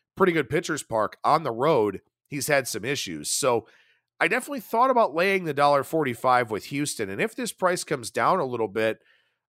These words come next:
uh, I may be interested in the Astros, although I don't think it will come down at all after going up a little bit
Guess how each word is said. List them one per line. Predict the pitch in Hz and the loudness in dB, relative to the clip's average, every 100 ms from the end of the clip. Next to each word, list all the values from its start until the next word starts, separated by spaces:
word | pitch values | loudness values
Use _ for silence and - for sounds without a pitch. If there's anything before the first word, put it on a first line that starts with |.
| - | -8
uh, | 80 | -4
I | 78 110 143 165 135 | -2 -2 -2 -4 -10
may | 147 190 247 | -6 -4 -4
be | 214 185 | -6 -6
interested | 151 151 147 - 131 | -6 -6 -8 -6 -6
in | 113 | -6
the | 104 | -2
Astros, | 101 113 - 101 90 | 0 0 -2 -6 -6
although | 92 98 98 | -4 -2 0
I | 110 | 0
don't | 135 135 | -2 -2
think | - 120 98 _ _ _ _ 196 | -6 -6 -8 _ _ _ _ -2
it | 151 | 2
will | 147 | 2
come | 131 131 | 2 -2
down | 110 113 113 | 0 0 2
at | |
all | 92 92 | 2 2
after | 98 - | 0 -2
going | 92 110 107 | -6 -6 -4
up | 107 - | -6 -4
a | |
little | 98 90 | -6 -6
bit | 82 87 | -4 -6